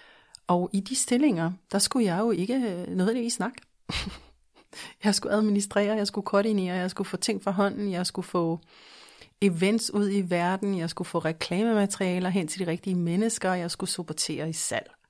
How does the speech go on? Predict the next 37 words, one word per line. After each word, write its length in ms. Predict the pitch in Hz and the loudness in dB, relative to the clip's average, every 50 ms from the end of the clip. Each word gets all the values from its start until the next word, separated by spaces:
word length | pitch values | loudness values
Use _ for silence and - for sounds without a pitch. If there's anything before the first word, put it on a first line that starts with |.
| _ _ _ _ - - - - - - - - - - | _ _ _ _ -20 -20 -20 -20 -20 -20 -20 -20 -4 0
Det 60 | 233 | 2
er 20 | 226 | 4
det, 80 | 208 | 4
en 80 | 190 175 | 4 4
marketingkoordinator 840 | 160 147 147 147 - - - 151 - 147 143 143 139 147 143 - - | 2 0 0 -2 -4 -6 -6 -4 -4 -4 -2 -2 -4 -4 -6 -6 -8
gør, 180 | - - - 175 | -8 -6 -4 -4
ikke? 140 | 233 311 302 - _ _ _ _ _ - - - | -4 -4 -4 -8 _ _ _ _ _ -12 -12 0
Fresh 280 | - 240 247 247 - - | 4 4 4 4 4 4
out 180 | - 190 175 180 | 4 4 4 4
of 120 | 196 196 | 2 0
C 160 | - - - 170 | -2 -2 -2 -2
B 200 | 160 151 147 151 | -2 -2 -2 -4
S. 260 | - - - - - _ _ _ - - - - - - - - - - - _ _ | -4 -6 -6 -10 -14 _ _ _ -20 -20 -20 -20 -20 -20 -20 -20 -20 -20 -20 _ _
Og 100 | 185 190 | 2 2
jeg 120 | 190 190 | 2 2
kommer 260 | 196 - 220 202 196 | 4 4 4 6 6
ind 220 | 196 208 233 233 - 202 | 6 4 2 2 0 0
i 60 | 196 | -2
et 140 | 180 - - | -2 -2 -2
stort, 320 | - - 190 180 - - - - | 0 2 2 2 0 -2 -4 -6
øh, 60 | 180 170 | -4 -2
revisionsfirma 1040 | 165 165 165 165 160 156 156 - - 254 277 - - 247 220 220 226 226 226 226 220 - _ _ _ - | -2 -2 -2 -2 -2 -2 -2 -2 -2 -2 -2 -2 0 0 2 2 2 2 0 0 -4 -8 _ _ _ -8
til 140 | - 170 | -4 -2
en, 140 | 165 160 160 | -2 -2 -2
en, 380 | 160 - 175 165 160 151 147 156 | -2 -4 -4 -6 -6 -6 -6 -8
øh, 180 | - - - - - _ _ _ _ _ - - - | -10 -10 -12 -14 -16 _ _ _ _ _ -4 0 0
jobsamtale. 520 | 214 214 - 285 269 - 247 214 220 233 - _ _ _ _ - - _ _ _ - _ _ _ _ _ _ _ - - - _ _ | 0 2 2 0 0 0 0 0 0 -2 -8 _ _ _ _ -20 -20 _ _ _ -20 _ _ _ _ _ _ _ -10 -10 -10 _ _
Nu 60 | 196 | -4
går 200 | 165 - 165 156 | 0 2 2 2
vi 80 | 165 156 | 0 -2
direkte 400 | 160 180 160 143 135 147 - 180 | -2 0 2 2 2 0 0 -2
til 140 | 165 185 170 | -2 0 0
jobsamtalen, 720 | 185 202 202 - 247 226 226 - 214 196 190 196 202 202 185 | 0 0 2 2 0 0 2 2 2 2 2 -2 -4 -4 -4
men 140 | 185 175 | -4 -6
de, 120 | 165 - - - | -6 -8 -12 -12
vi, 220 | - 185 180 180 - - - | -8 -8 -8 -8 -10 -8 -8
ja. 140 | 170 170 | -6 -6